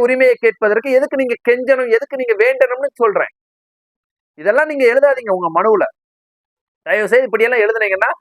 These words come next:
ரொம்ப ஒரு மாதிரி இருக்கும். உங்களோட உரிமையை கேட்பதனால் நீங்க இந்திய அரசியலமைப்பு சாசனம் ஆயிரத்தி தொள்ளாயிரத்தி ஐம்பது பிரிவு பதினாலு மற்றும் இருபத்தொன்னின் படி அந்த வாரிசின் அடிப்படை, பார்வை மூணில் கண்ட வாரிசின் அடிப்படையில் எங்களுக்கு பட்டா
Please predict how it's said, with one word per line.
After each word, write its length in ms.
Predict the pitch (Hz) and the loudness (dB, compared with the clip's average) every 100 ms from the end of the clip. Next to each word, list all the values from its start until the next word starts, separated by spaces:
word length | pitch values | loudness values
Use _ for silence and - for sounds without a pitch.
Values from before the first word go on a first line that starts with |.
| _ _ 160 | _ _ -6
ரொம்ப 140 | 247 277 | 2 2
ஒரு 80 | 240 202 | 2 2
மாதிரி 200 | 233 247 | 0 0
இருக்கும். 280 | 202 165 - - _ _ _ _ | -2 -4 -14 -18 _ _ _ _
உங்களோட 260 | 151 165 160 | -2 0 2
உரிமையை 320 | 208 277 294 262 | 0 2 2 2
கேட்பதனால் 540 | 240 202 190 175 226 247 | -2 0 0 0 -2 -4
நீங்க 120 | 220 196 | -6 -6
இந்திய 220 | 233 285 254 | -2 0 0
அரசியலமைப்பு 380 | 226 240 240 220 | 0 -4 -4 -2
சாசனம் 400 | 208 208 220 294 - _ - | -2 -2 -2 -2 -8 _ -6
ஆயிரத்தி 180 | 208 247 | -4 0
தொள்ளாயிரத்தி 260 | 247 233 202 | -2 0 0
ஐம்பது 300 | 226 247 247 277 | 2 2 2 0
பிரிவு 240 | 240 233 208 190 | -2 2 2 2
பதினாலு 320 | 190 233 254 262 | 0 0 0 0
மற்றும் 220 | 240 220 202 | -4 -2 2
இருபத்தொன்னின் 500 | 240 - 240 220 196 | 2 2 -2 -2 0
படி 180 | 208 226 190 - _ _ _ _ _ _ _ _ _ _ _ _ _ 156 | 0 2 -2 -8 _ _ _ _ _ _ _ _ _ _ _ _ _ -8
அந்த 160 | 196 196 185 170 - | -2 0 0 -2 0
வாரிசின் 480 | 180 262 277 - 254 | 2 2 -2 -4 -2
அடிப்படை, 260 | 226 202 220 | -2 -2 0
பார்வை 240 | 202 226 226 220 | 0 0 -2 0
மூணில் 260 | 277 277 | 0 2
கண்ட 160 | 254 - 202 | 0 0 2
வாரிசின் 420 | 220 262 - 233 | 0 -2 -4 -2
அடிப்படையில் 560 | 214 - 208 202 220 180 - _ _ _ _ _ - | -2 0 0 2 0 -2 -8 _ _ _ _ _ -6
எங்களுக்கு 540 | 220 262 254 240 - 302 - | -2 0 0 0 0 0 0
பட்டா 260 | 214 285 | -2 0